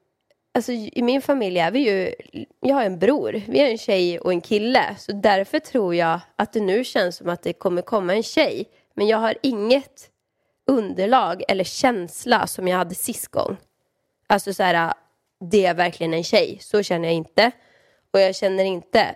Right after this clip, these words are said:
det är verkligen en kille. Det känner jag heller inte. För att jag kan inte föreställa mig hur personen... Sist gång hade jag en klar bild av hur Elvis också skulle se ut.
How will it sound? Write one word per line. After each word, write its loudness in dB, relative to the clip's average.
det 0
är 2
verkligen 0
en -4
kille. 2
Det -6
känner 0
jag 0
heller 2
inte. 0
För 0
att -10
jag 2
kan -2
inte -6
föreställa 0
mig -2
hur 2
personen... 0
Sist 0
gång 2
hade 0
jag 2
en -4
klar 0
bild 0
av -4
hur 0
Elvis -2
också -8
skulle -6
se 0
ut. -6